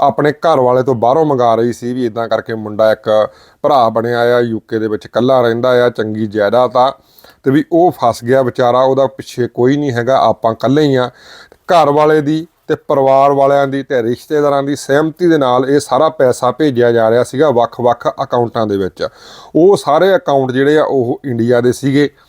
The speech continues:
ਤੇ ਵਿੱਚੋਂ ਇੱਕ ਦੋ ਅਕਾਊਂਟ ਜਿਹੜੇ ਆ, ਉਹ, ਅ, ਬਾਹਰਲੇ, ਅ, ਬਾਹਰਲੇ ਮੁਲਕ ਦੇ ਵੀ ਸੀਗੇ, ਕੋਈ ਯੂ ਕੇ ਦਾ ਅਕਾਊਂਟ ਵੀ ਸੀਗਾ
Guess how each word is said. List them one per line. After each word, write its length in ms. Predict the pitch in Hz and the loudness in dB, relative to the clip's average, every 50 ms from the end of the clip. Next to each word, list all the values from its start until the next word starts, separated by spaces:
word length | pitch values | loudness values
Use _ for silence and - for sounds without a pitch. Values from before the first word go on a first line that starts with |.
| _ _ _ _ - | _ _ _ _ -2
ਤੇ 100 | 160 151 | 0 2
ਵਿੱਚੋਂ 280 | 135 127 - - 165 - | 2 2 2 2 2 4
ਇੱਕ 260 | - 165 - - 151 | 2 2 0 0 0
ਦੋ 160 | 147 156 151 | 0 0 0
ਅਕਾਊਂਟ 300 | 123 151 139 135 127 120 | 0 0 0 0 0 0
ਜਿਹੜੇ 280 | 113 127 127 135 135 135 | 0 2 2 4 4 2
ਆ, 120 | 139 - - | 2 0 0
ਉਹ, 460 | 135 127 107 98 113 120 135 156 - _ _ _ _ _ - - - - 117 | -2 -2 0 0 0 0 0 0 -2 _ _ _ _ _ -20 -20 -8 -4 -2
ਅ, 20 | 117 | -2
ਬਾਹਰਲੇ, 440 | 110 98 120 127 147 156 165 165 160 | 0 0 2 2 2 2 2 0 -2
ਅ, 320 | 151 - 123 135 123 120 | -2 -2 -2 -2 -2 -2
ਬਾਹਰਲੇ 460 | 113 110 123 117 120 135 147 151 156 151 | -4 -6 -4 -2 0 0 2 0 0 0
ਮੁਲਕ 260 | 135 131 120 - 127 | 0 -2 -2 -2 -2
ਦੇ 120 | 117 120 | -2 -2
ਵੀ 100 | 123 127 | -2 -2
ਸੀਗੇ, 240 | 120 - 127 131 131 | -4 -4 -2 -2 -2
ਕੋਈ 160 | 120 131 123 | 0 -2 -4
ਯੂ 160 | 117 113 117 | -2 -2 -4
ਕੇ 200 | 113 - - 120 | -4 0 0 2
ਦਾ 100 | 117 120 | 2 2
ਅਕਾਊਂਟ 300 | 117 - 117 113 113 113 | 2 2 0 0 0 0
ਵੀ 120 | 113 123 120 | 0 0 -2
ਸੀਗਾ 460 | - - 123 127 131 131 123 117 - | -2 -2 -2 0 0 0 0 -2 -4